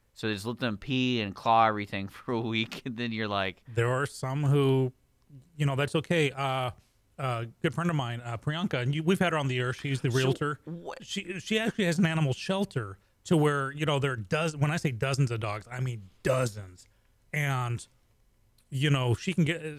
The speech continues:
Speaker 2: she gave up on carpeting, you know, on the, and this sanctuary is called Pure Mutts Animal
Speaker 1: Yeah, I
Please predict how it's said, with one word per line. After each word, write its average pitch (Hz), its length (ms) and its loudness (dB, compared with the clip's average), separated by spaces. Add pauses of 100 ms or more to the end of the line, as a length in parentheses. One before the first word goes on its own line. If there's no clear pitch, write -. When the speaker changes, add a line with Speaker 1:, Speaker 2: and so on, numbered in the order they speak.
Speaker 2:
she - 120 -6
gave 185 200 4
up 175 100 2
on 117 160 -4
carpeting, 143 720 0
you 135 80 0
know, 127 80 2
on 123 160 -4
the, 131 100 -6
and 131 100 2
this 151 120 2
sanctuary 165 400 2
is 113 60 -8
called 110 180 -4 (160)
Pure 160 140 4
Mutts 147 220 0
Animal 135 300 0
Speaker 1:
Yeah, - 40 -6
I - 40 -14